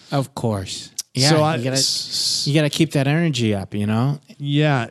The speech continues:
Speaker 2: So, you know, that being said, you know, I mean, we're, you have to do what you gotta do as a society. I mean, we're all in this together, you know? So.
Speaker 1: Yeah.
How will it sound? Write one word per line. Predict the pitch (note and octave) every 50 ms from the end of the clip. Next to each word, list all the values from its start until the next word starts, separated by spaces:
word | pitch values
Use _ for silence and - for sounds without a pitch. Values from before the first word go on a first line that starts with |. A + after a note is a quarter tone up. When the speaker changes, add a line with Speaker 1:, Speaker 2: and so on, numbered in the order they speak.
| -
Speaker 2:
So, | - - - - - F#3 E3+ D#3+ D#3 D3+ D3+ C#3+
you | D3 D#3 E3
know, | E3 D#3
that | D#3+ F3 F3 E3
being | - F3 E3 D#3
said, | C#3+ - - - G3+ G3+ F#3 E3+ D#3 D3 C#3 - - _ _ _ _ _ _ _ _ _ - - -
you | G#2 - D3+ D3
know, | C#3+ B2+ C3 C#3
I | C#3
mean, | C#3 C#3 C3+ C3+ B2+ A#2+
we're, | C3 C3+ C3 C#3 C#3 B2 A2+ A#2 A#2+ A#2+
you | A#2 - F2+ A2 A2+ A#2 A2
have | A#2+ C3+ C3 - -
to | D3 C3 B2+
do | A#2 A#2 - C3 C#3
what | D3 C#3 -
you | -
gotta | C3 C3 B2 B2
do | A2 G2+ A#2 B2+ D3+ D#3+ C3+
as | A2+ F#2+ G#2+
a |
society. | A2 - - A#2+ - - B2+ A#2+ C3 D3+ D#3 B2+ G2+
I | F#2+
mean, | G2+ G#2+
we're | G#2+ A2 A2+
all | A#2 A#2 A2+
in | A2
this | A2 A2 -
together, | - - G#2 G#2+ G#2+ A#2+ B2 A#2 G2 F#2 E2+ - - -
you | - G2
know? | F#2 F#2 F#2+ G#2 - A2+ -
So. | - - - - F#2+ F2+ F2 F2 F2 - _ _ _ _ _ _ _ _ _ _ _ _ _ _ _ _ _ _ _ _ _ _ _ _ _ _ _
Speaker 1:
Yeah. | - A2 A2+ A2 G#2+ G2+ G2